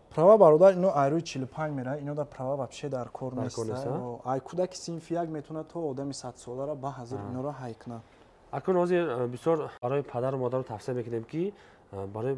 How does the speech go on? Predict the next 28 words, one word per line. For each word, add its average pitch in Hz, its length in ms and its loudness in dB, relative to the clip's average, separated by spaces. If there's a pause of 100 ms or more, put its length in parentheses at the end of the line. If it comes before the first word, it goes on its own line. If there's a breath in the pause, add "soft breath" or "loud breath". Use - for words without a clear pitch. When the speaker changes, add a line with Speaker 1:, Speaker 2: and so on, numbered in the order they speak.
(140)
Speaker 2:
фарзандотон 120 520 -6
синфҳои 135 420 -6
калон 131 360 -6
датиҳанд 120 360 -6
ки 160 260 -8 (280)
барои 123 280 -2
роҳи 120 200 -2 (100)
қоидара 120 340 -4 (240 soft breath)
истифода 120 280 -6
баранд. 107 280 -6
Мисол, 120 260 -4
Speaker 1:
О. 120 560 -14
Speaker 2:
ягон 117 320 -2 (400 soft breath)
мошин 120 320 -4
назанад 120 320 -2
ё 117 80 0
ки 123 80 -12 (140)
эҳтиёт 123 260 -4
кунанд, 110 180 -6
дар 180 100 -2
фарзандошон 147 520 -4
ҳам 131 60 -12
хеле 190 120 -4 (200)
ҳай 131 100 -4
кадан 120 220 -6
мераванд, 123 340 -2
барои 131 160 -2
ҳамун 185 220 -2